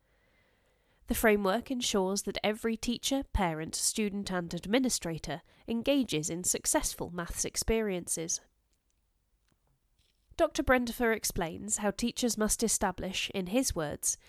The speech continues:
equitable learning conditions that foster understanding, which he says will enable students to become better problem solvers,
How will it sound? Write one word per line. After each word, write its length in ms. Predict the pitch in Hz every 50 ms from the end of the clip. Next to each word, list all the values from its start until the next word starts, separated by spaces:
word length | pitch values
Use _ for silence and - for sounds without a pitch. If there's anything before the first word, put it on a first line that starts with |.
| -
equitable 580 | - 277 - - 311 277 - 277 254 285 285 277
learning 360 | 285 302 302 254 185 160 170
conditions 640 | - 190 185 175 170 165 - - 165 175 190 196 -
that 120 | - 202
foster 440 | - - 214 202 - - - 208 202
understanding, 800 | - 190 170 160 - 175 - - - 240 233 220 185 165 156 175 - _ _ _ _ _ _ _ _ _ -
which 220 | - 233 208 - -
he 60 | 247
says 460 | 226 - 220 175 156 190 220 214 -
will 140 | 202 185 180
enable 420 | 180 175 170 185 190 196 202 220
students 540 | 208 - - 220 190 175 165 180 180 - -
to 80 | - 185
become 340 | 185 - - 196 185 185
better 320 | 185 - 220 - - - 202
problem 460 | - - - 247 262 - 196 180 180
solvers, 600 | 175 - - 175 165 160 - - - - - -